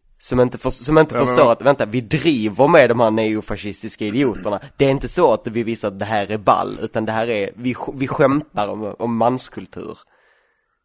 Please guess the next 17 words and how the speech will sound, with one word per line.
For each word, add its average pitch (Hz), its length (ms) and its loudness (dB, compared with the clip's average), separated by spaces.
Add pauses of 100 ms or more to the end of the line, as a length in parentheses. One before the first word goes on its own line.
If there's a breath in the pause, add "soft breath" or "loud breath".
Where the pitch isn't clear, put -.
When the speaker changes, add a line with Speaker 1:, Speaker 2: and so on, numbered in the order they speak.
(540)
Speaker 2:
Och 113 160 -4
det, 123 140 -12
just 131 280 -8
det 139 60 -8
där 131 240 0
grejen 117 300 -4
måste 101 240 -10
jag 98 80 -6
försöka 101 220 -10
komma 95 220 -6
ifrån 101 300 -8
också, 98 220 -10
att - 120 -14
jag 113 200 -2
måste 107 300 -8
vara 104 440 0
fine 113 200 -8